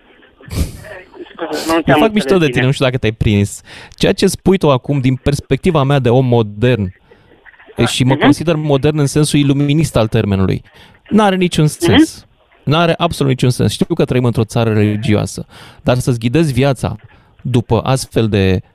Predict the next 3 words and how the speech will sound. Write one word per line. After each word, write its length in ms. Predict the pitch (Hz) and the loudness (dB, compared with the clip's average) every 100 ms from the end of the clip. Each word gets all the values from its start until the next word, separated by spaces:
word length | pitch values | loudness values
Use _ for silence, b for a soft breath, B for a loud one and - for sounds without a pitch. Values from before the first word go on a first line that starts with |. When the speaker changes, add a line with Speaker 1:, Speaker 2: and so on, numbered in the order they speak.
| _ _ _ _ _ _ _ - _ _ _ _ | _ _ _ _ _ _ _ -20 _ _ _ _
Speaker 2:
preziceri 680 | 113 107 110 123 196 - 95 | -2 -2 -2 -2 -2 -2 -2
și 200 | - - | -4 -4
prorociri, 880 | - 123 110 101 98 - 117 170 | -2 0 0 -2 -6 -6 -6 -6